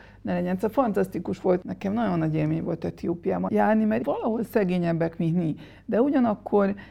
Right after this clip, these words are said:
például azok a családok, akiknél én voltam, volt egy szép rendes földjük, volt rendes házuk, volt egy csomó jószáguk, alapvetően bizonyos szinten jól éltek,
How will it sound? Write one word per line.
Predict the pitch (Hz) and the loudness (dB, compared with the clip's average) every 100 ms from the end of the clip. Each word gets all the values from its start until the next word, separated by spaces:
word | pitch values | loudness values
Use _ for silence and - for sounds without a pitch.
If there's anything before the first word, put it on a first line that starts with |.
| - | -4
például | 294 285 330 | 4 4 4
azok | 277 - | 0 -4
a | 175 | -6
családok, | - 180 170 180 - | -4 -2 -2 -4 -6
akiknél | 160 185 - 175 160 - - - - | -8 -10 -4 -2 -2 -4 -10 -8 -4
én | 170 170 165 | 0 0 0
voltam, | 220 262 269 269 254 247 - - - _ | 4 4 4 2 4 2 -2 -20 -20 _
volt | 403 202 208 | 6 6 4
egy | 196 | -2
szép | - 208 - | -2 -4 -2
rendes | 175 143 143 - | -2 -2 -4 -8
földjük, | - 285 208 180 180 180 - | -2 2 2 2 2 0 2
volt | 370 277 | 0 0
rendes | 185 165 - - | -2 -4 -6 -8
házuk, | 226 214 196 185 185 175 175 170 | -2 2 2 0 0 0 -2 -4
volt | 190 196 175 | 2 2 2
egy | 170 | -2
csomó | - 151 | -4 -2
jószáguk, | 165 208 196 196 175 175 165 170 170 170 - - - | 0 2 0 0 0 0 2 4 4 2 -4 -14 -6
alapvetően | - 302 190 - 185 185 190 | 4 4 4 0 -2 -2 0
bizonyos | 220 185 175 | 0 0 -2
szinten | - 185 175 175 165 165 | -2 -2 0 -2 -2 -2
jól | 190 196 170 | 0 2 2
éltek, | 180 196 262 269 | 2 2 4 2